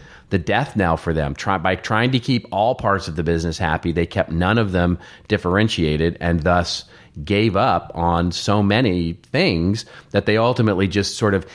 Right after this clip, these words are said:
it wasn't a big bang. It was just sort of everything sort of fizzled out. And so to your point, they've got these great content channels that are out there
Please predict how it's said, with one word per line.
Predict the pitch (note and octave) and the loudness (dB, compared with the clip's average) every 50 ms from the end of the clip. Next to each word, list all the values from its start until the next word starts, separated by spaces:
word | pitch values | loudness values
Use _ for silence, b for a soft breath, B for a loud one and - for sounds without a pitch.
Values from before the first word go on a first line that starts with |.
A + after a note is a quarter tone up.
| B B - | B B -4
it | G#2 | -4
wasn't | E2+ G#2+ A#2 C3+ C3+ C#3 A#2 | -2 0 0 0 2 2 2
a | G2+ | 2
big | F#2+ A2 A2 F#2+ F2 | 2 0 -2 0 0
bang. | G2+ A2 C#3 A#2+ G2 F#2 F#2+ | 0 2 2 2 2 2 2
It | F#2 F2+ | 2 2
was | F#2 F2+ | 0 0
just | - G#2 F#2+ - | -2 -2 -2 0
sort | A2+ G2+ | 0 0
of | G2 F2 | 2 2
everything | F#2+ F#2+ G2+ G2 G#2 G2 F#2 | 2 2 2 0 0 0 0
sort | - G#2+ G2 | 0 0 -2
of | F2+ - | -2 -2
fizzled | - - - G#2 G#2 F#2+ G2+ F#2+ F#2 | -6 -4 -2 -2 0 0 0 0 2
out. | F#2 G#2 B2 G2 A1+ G1+ - B B B B B B B B - | 2 2 2 0 -2 -4 -8 B B B B B B B B -8
And | - G2+ - | -6 -4 -2
so | - A2+ G#2+ G2+ | 0 2 2 0
to | G2 - - B2 | 0 -2 0 0
your | G#2+ G#2+ | 0 0
point, | G2+ - - G#3+ G3 C3+ A2+ B B B | 0 -2 -2 0 0 -2 -2 B B B
they've | - A#2 A2+ | -2 -2 0
got | C3 C#3+ C#3+ | 0 0 0
these | - C#3 A#2 G2 | 0 0 -2 -2
great | - - G#2 A2 D3+ D#3+ - | -2 -2 0 0 0 0 -2
content | - - C#3 F#3 G#3+ - C3+ F2 - | -2 -2 0 0 2 0 0 0 0
channels | - - F2+ E2+ F2 F#2 F#2+ - | 0 0 0 2 0 0 0 0
that | G2+ F#2 | 0 0
are | F#2+ F#2+ | 2 2
out | G2+ B2+ F#3+ D#3 - - | 2 2 0 0 -2 -2
there | D#2+ D2 D2 F2 F2 | 0 0 0 0 -2